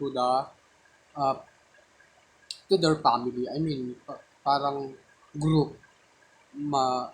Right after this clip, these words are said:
in-, dun sa classification po niya. So, alam po natin para paggamit po ng maayos po ang library at the same time. So, siyempre sa rules, kapag nasa library, silent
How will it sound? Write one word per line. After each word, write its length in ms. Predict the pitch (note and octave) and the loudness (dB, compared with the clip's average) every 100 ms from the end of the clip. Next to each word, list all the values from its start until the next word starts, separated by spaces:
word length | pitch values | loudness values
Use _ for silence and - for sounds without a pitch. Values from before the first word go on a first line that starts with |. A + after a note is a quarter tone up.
| - | -2
in-, 320 | D#3 C#3+ B2+ | 0 0 -4
dun 160 | D3 D3+ | -2 0
sa 160 | D#3+ | -2
classification 960 | C#3 C3+ C#3 B2+ B2+ B2+ A#2+ - A2+ G#2 | -2 -6 -6 -8 -8 -4 -4 -4 -10 -12
po 160 | G2 | -14
niya. 160 | F#2+ - - - _ _ | -16 -18 -20 -20 _ _
So, 160 | - G#2 | -8 -6
alam 240 | B2+ C#3 | -6 -6
po 160 | D#3+ D#3+ | -4 0
natin 480 | E3 E3 D#3+ D#3 | -2 -2 -2 -4
para 560 | D#3 C3 C3+ C3+ B2+ B2+ - _ _ | -2 -2 2 2 2 -2 -14 _ _
paggamit 480 | B2 B2 B2+ C3+ B2+ - | -10 -2 -2 -2 -6 -8
po 80 | B2+ | -8
ng 160 | A#2+ | -8
maayos 640 | A#2+ A2+ C3+ C#3+ C#3 - - | -8 -6 -4 -4 -6 -8 -8
po 160 | A#2+ | -8
ang 160 | A#2+ A#2+ | -8 -6
library 560 | D3+ D#3 D#3 D3 D3 C3 | -6 -4 -6 -8 -10 -10
at 80 | A#2+ | -14
the 80 | A#2 | -10
same 320 | - C#3 - | -8 -6 -6
time. 400 | C3+ B2 B2+ B2 - - _ | -6 -4 -6 -8 -18 -20 _
So, 320 | - A2 G2 - - _ _ | -16 -12 -12 -14 -20 _ _
siyempre 480 | - D3 C#3+ D3+ D3+ | -12 -8 -6 -4 -4
sa 240 | D3 C3+ B2 | -4 -4 -2
rules, 560 | D3+ C#3 C3+ - - - _ _ | -2 -2 -4 -8 -10 -16 _ _
kapag 320 | - B2+ C3 C3 | -10 -4 -4 -4
nasa 320 | C3 - B2 | -4 -2 -2
library, 480 | B2 B2+ A#2+ A#2 A2 | -2 -2 -4 -6 -6
silent 560 | B2 A2+ A#2 A2 G#2+ | -4 -4 -6 -8 -10